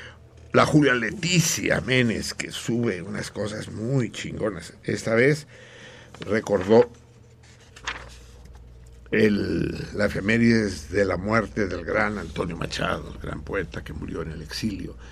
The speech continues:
Apenas cruzó la frontera, eh, con Francia huyendo del franquismo y se murió. Murió el veintidós de febrero del treinta y nueve. Murió de tristeza, de,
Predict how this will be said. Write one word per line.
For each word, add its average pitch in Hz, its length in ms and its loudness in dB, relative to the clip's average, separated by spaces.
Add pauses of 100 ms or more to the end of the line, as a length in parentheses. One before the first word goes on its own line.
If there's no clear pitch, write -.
(560)
Apenas 156 600 2
cruzó 113 480 -2
la 104 200 -2
frontera, 90 920 -8 (1080)
eh, 90 240 -8 (320)
con - 200 -10
Francia 98 400 -4
huyendo 85 480 -6
del 82 160 -8
franquismo 107 560 -6
y 101 80 -6
se 101 120 -4
murió. - 260 -8 (420)
Murió 104 220 -4
el 107 80 -2
veintidós 98 580 0
de 107 80 -4
febrero 92 460 -8
del 90 160 -10
treinta - 360 -8
y 82 40 -10
nueve. - 300 -10 (1700)
Murió 87 280 -6 (200)
de 98 100 -4
tristeza, - 840 -4
de, - 320 -8